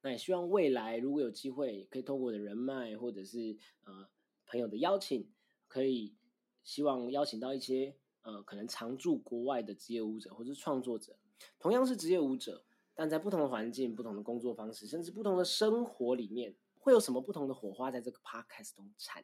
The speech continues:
生。所以如果你想听听看谁的故事，想要我去邀请哪一位职业舞者或职业艺术工作者的工作生活，留言告诉我，我可以邀请他们一同来跟我们分享他们在生活里的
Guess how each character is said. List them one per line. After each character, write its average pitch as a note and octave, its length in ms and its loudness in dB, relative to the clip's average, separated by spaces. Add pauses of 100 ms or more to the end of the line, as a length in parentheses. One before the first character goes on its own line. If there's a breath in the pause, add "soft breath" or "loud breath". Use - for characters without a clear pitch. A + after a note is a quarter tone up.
生。 F2 300 -12 (500)
所 C3 180 2
以 B2 220 2 (280)
如 F3+ 120 10
果 B3 140 12
你 C#3 340 6 (320)
想 A2 320 -6
听 F3 160 0
听 F#3 100 4
看 F3+ 160 2
谁 A#2 140 -2
的 A#2 180 0
故 F3 200 0
事， D3+ 400 2 (340 soft breath)
想 - 180 -8
要 C3+ 120 2
我 G#2 160 0
去 C#3+ 180 -4
邀 E3+ 160 4
请 C3+ 220 0
哪 G2 180 -4
一 C3+ 60 0
位 G3 120 8
职 D3 200 2
业 D#3 80 4
舞 C#3 180 2
者 B2 160 -2
或 B2+ 80 -4
职 B2+ 160 -6
业 C#3 60 0
艺 C#3 80 -4
术 C3 100 -6
工 B2+ 180 -2
作 A#2 120 -2
者 - 160 -14 (120)
的 - 160 -14 (280 loud breath)
工 A#3 200 6
作 A#3 220 4
生 A3 320 0
活， A2 260 -4 (120)
留 A#2 100 2
言 B2 120 4
告 B2+ 140 6
诉 A#2 180 -6
我， - 140 -10 (240)
我 - 60 -16
可 B2+ 80 0
以 B2 40 4
邀 B2 140 2
请 G#2+ 140 -6
他 A#2 100 -4
们 G#2+ 180 -4 (120)
一 D3+ 80 -4
同 B2 180 -2
来 A2+ 80 -4
跟 C3+ 100 -2
我 B2 40 0
们 G#2 120 -4
分 C3+ 220 -2
享 - 260 -8
他 A#2+ 100 -12
们 A#2+ 100 -10
在 C3+ 100 -2
生 A3+ 380 2
活 C#3+ 160 4
里 A2 140 0
的 - 200 -10